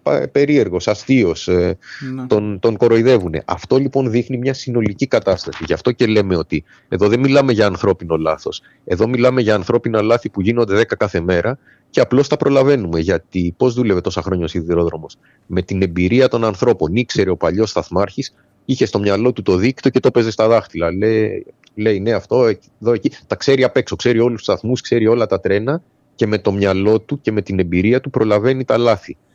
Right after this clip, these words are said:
Speaker 1: Ναι, αλλά όταν έχεις νέους που τώρα εκπαιδεύονται βιαστικά για να αναλάβουνε βάρδια και δεν τα έχουν όλα στο μυαλό τους όπως εσύ ο παλιός, τι θα γίνει σε ένα
Speaker 2: Όπως,
Speaker 1: λάθος, δεν θα το
Speaker 2: όπως
Speaker 1: καταλάβουν.
Speaker 2: ακριβώς έγινε και στην
Speaker 1: Όπως ακριβώς
Speaker 2: περίπτωσή μας.
Speaker 1: έγινε.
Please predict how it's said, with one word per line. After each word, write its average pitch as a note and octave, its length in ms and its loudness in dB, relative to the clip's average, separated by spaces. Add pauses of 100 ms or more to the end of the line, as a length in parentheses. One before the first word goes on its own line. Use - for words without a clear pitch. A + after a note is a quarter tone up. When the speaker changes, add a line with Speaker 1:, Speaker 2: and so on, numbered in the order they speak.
(160)
Speaker 1:
Ναι, F#2+ 180 -2
αλλά F2+ 180 2
όταν G2+ 240 -2
έχεις G2 240 -6
νέους G2+ 540 -2 (480)
που - 220 -10
τώρα B2 480 4 (120)
εκπαιδεύονται F#2+ 800 2
βιαστικά F2 560 0
για F#2+ 160 2
να F2+ 100 -2
αναλάβουνε E2+ 760 0 (560)
βάρδια F#2+ 520 2
και F2 160 0
δεν A2 140 0
τα C3+ 100 2
έχουν G#2+ 240 0
όλα G#2 160 2
στο F2 140 -8
μυαλό F2+ 340 0
τους - 180 -8
όπως F#2+ 240 -4
εσύ - 180 -2
ο F2 60 2
παλιός, F#2+ 460 -2 (240)
τι E3 100 0
θα B2+ 100 2
γίνει G#2 280 0
σε G2 80 -4
ένα F2 120 -2
Speaker 2:
Όπως, E2+ 160 2
Speaker 1:
λάθος, B2 160 0
δεν C3+ 80 0
θα C3 60 -2
το C3+ 60 0
Speaker 2:
όπως B2+ 140 0
Speaker 1:
καταλάβουν. B2+ 300 2
Speaker 2:
ακριβώς C3+ 260 -4
έγινε C#3 280 -6
και B2 80 -10
στην A3+ 120 0
Speaker 1:
Όπως - 160 0
ακριβώς D#3 320 2
Speaker 2:
περίπτωσή G2+ 300 0
μας. D2 80 -6
Speaker 1:
έγινε. - 120 -20